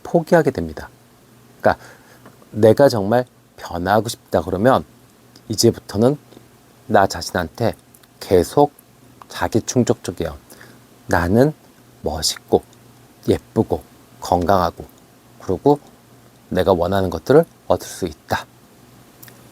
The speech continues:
그렇게 자꾸 자기 충족적 예언을 하셔서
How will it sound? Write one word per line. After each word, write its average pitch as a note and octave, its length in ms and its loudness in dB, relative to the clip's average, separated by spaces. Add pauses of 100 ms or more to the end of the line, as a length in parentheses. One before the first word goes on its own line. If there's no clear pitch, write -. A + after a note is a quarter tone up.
(320)
그렇게 G2+ 280 -2
자꾸 - 480 0 (260)
자기 F#2+ 240 -2
충족적 G#2 440 -4
예언을 F2 260 -6
하셔서 - 500 -4